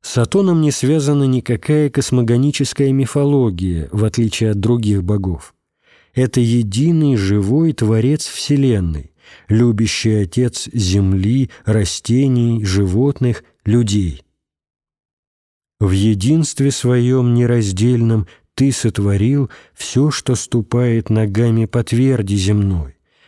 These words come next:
всё, что на крыльях парит в поднебесье. В Палестине и Сирии, в Нубии золотоносной, в Египте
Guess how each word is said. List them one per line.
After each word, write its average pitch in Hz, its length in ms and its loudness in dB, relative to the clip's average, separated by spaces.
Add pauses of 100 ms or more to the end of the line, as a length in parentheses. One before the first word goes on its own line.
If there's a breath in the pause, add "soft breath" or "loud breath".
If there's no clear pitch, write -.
(120)
всё, 110 300 -2
что 110 240 0
на 104 140 2
крыльях 113 720 0
парит 107 380 0
в - 100 -14
поднебесье. 107 920 -2 (760)
В - 140 -14
Палестине 117 1040 0
и - 20 0
Сирии, 120 720 0 (180 loud breath)
в 98 140 0
Нубии 127 500 2
золотоносной, 113 1080 0
в 90 60 0
Египте 98 840 0